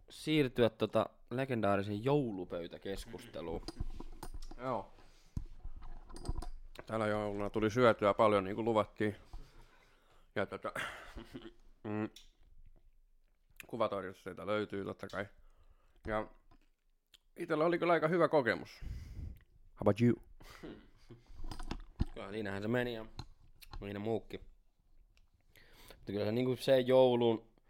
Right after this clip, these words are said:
Speaker 1: taika niin harmittaa näin vanhemmalla iällä, kun se ei enää oo sellaista samanlaista, mutta mun mielestä joulu oli tosi hyvä.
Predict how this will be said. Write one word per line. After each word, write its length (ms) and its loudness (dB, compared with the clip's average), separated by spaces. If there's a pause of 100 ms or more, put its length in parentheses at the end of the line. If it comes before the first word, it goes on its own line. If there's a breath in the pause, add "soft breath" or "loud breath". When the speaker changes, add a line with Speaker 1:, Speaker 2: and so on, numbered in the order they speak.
(680 soft breath)
Speaker 1:
taika 380 6
niin 180 2
harmittaa 640 4
näin 160 4
vanhemmalla 420 2
iällä, 260 2
kun 120 -4
se 160 -2
ei 120 2
enää 280 2
oo 180 6
sellaista 380 -4
samanlaista, 600 4
mutta 280 -4
mun 140 0
mielestä 240 -2
joulu 260 4
oli 120 2
tosi 280 -2
hyvä. 200 -4